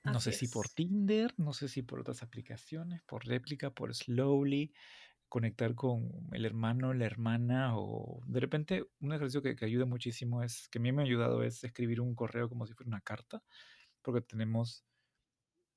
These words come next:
Speaker 1: tenemos creo que la facilidad de tener todo a la mano y todo rápido con el WhatsApp y estas, em, estas herramientas que nos permiten la cosa rápida,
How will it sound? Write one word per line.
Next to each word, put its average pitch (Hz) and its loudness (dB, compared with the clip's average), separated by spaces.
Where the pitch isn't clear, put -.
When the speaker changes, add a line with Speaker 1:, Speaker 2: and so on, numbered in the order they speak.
Speaker 1:
tenemos 127 0
creo 143 6
que 123 2
la 113 -2
facilidad 113 -2
de 123 0
tener 117 0
todo 117 4
a 117 6
la 113 2
mano 107 0
y 110 -2
todo 110 2
rápido 113 0
con 110 -2
el 107 -2
WhatsApp 110 -4
y 117 -4
estas, 107 -8
em, 117 -6
estas - -8
herramientas 113 0
que 117 -4
nos 117 -2
permiten 113 -2
la 117 -8
cosa - -8
rápida, 117 -2